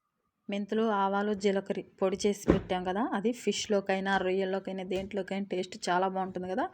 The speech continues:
ఆ పొడి నేను ఒక స్పూన్ తీసుకున్నాను, అది కూడా దీంట్లో వేసుకొని ఇలా కొంచెం తిప్పుకున్న తర్వాత ఒక ఐదు నిమిషాలు అలా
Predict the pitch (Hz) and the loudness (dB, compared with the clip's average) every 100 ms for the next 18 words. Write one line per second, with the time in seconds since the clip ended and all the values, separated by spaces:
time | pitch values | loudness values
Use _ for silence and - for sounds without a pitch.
0 | - - 185 180 190 196 196 185 - 190 | -10 -8 -8 -2 0 0 -2 -4 -6 -4
1 | 196 196 190 196 185 220 392 - - - | -2 -2 -4 -8 -4 -2 -4 -10 -20 -20
2 | _ - 185 196 196 190 185 185 190 - | _ -6 2 4 4 -2 -2 -2 -2 -2
3 | 208 240 370 240 202 208 185 202 - 453 | 0 0 2 2 2 2 -2 -2 -2 -6
4 | - - - - _ _ 202 185 196 202 | -8 -20 -20 -20 _ _ -8 -6 -6 -4
5 | 185 185 185 185 185 349 427 - _ _ | 0 0 2 0 0 -2 -6 -18 _ _
6 | _ _ _ _ _ _ _ _ _ 208 | _ _ _ _ _ _ _ _ _ -8
7 | 196 202 202 208 214 202 190 | -4 -2 -2 -6 -2 -2 -2